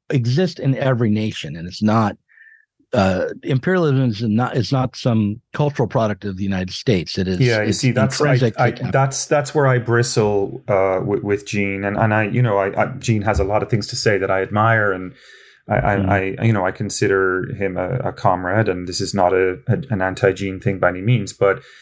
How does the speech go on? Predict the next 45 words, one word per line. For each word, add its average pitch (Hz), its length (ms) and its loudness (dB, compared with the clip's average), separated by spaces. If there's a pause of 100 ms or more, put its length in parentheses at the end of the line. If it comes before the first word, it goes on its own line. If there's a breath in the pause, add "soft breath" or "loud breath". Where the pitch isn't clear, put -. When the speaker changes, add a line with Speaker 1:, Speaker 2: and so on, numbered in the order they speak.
(140 loud breath)
Speaker 2:
you 143 120 2
know, 104 180 4
I, 98 220 2
I 101 40 0
think 101 340 -4
Gene 104 360 -4
and 95 180 -8
Kuba 101 320 2
and 95 140 -6
people 101 260 0
like 113 280 2
that, 92 300 0
I, 98 100 -2
I, 95 320 -4 (160)
I, 98 340 -2 (520 soft breath)
I, - 280 0
I, 98 120 -2 (140)
I 113 100 2
do 120 240 2
disagree. 117 640 0 (100)
I 104 100 0
think 95 340 -6 (160)
I, 113 80 2
I, 110 140 -2 (120)
it 131 200 0
just - 220 0
instinctively, 131 760 0
viscerally, 101 480 0
I 90 80 4
can't, - 220 -2
I'm 117 80 4
not 127 160 2
sure 107 360 0
how 110 200 0
to 104 260 0
fully 104 300 -2
express 110 500 -2
that, 90 320 0
but 92 200 0
I, 95 280 0
I 104 80 2
think 135 300 0
they 101 120 2
equivocate, 110 800 -2 (800 loud breath)
um, 92 920 0